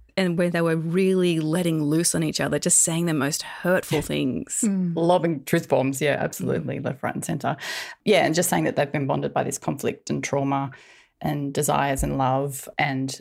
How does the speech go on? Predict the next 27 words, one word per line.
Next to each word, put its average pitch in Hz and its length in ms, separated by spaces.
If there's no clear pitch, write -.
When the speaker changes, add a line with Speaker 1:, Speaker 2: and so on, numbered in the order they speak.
Speaker 3:
they're 156 140
on 143 120
opposite - 360
sides 127 280
of 127 80
that. 120 140
And - 80
you 156 60
can 185 120
see 185 180
here, 147 200
like, - 200
you 139 60
know, 143 60
the - 80
black 143 220
and 151 100
the 139 40
white, 123 380
and 135 340
they're 143 100
just 135 200
these - 180
Speaker 2:
Mm. - 60
Speaker 3:
oppositional 139 580
characters. 127 460
But - 640